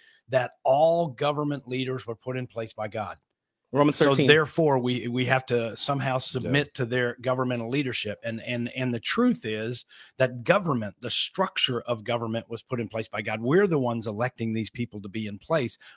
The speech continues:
Speaker 1: or are not, uh, standing up and electing them to be in place. So there has to be this place for the believer where he says, "I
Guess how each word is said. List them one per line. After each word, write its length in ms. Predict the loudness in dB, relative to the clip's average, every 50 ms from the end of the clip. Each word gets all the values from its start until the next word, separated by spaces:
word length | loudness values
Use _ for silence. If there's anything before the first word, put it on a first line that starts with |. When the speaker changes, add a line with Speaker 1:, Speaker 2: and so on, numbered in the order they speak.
| _
Speaker 1:
or 280 | _ 2 2 2 0 0 0
are 160 | 0 0 0
not, 480 | 0 0 0 2 2 2 -2 -4 -4 -8 -6
uh, 160 | -6 -6 -4
standing 480 | -6 -6 -4 -2 -4 -2 -4 -4 -4 -4
up 160 | -4 -4 -6
and 80 | -8
electing 340 | -6 -6 -6 -6 -6 -10 -10
them 120 | -10 -8 -8
to 20 |
be 100 | -10 -10
in 80 | -10 -12
place. 300 | -12 -14 -12 -8 -8 -6
So 260 | -4 -4 -4 -4 -6 -10 -16 -20 -20 -2 _
there 180 | 4 4 4
has 400 | 4 2 2 2 2 2 0 -2
to 100 | -2 0
be 140 | 0 2 2
this 220 | 2 0 -2 -2 -4
place 320 | -2 0 0 0 0 -2
for 160 | -4 -6 -8
the 100 | -8 -6
believer 560 | -6 -4 -2 0 2 2 2 0 0 -2 -4
where 160 | -2 -4 -4 -4
he 140 | -4 -2
says, 320 | -2 -2 -2 -2 -2 -4 -4 -4
"I 180 | -4 -4 -4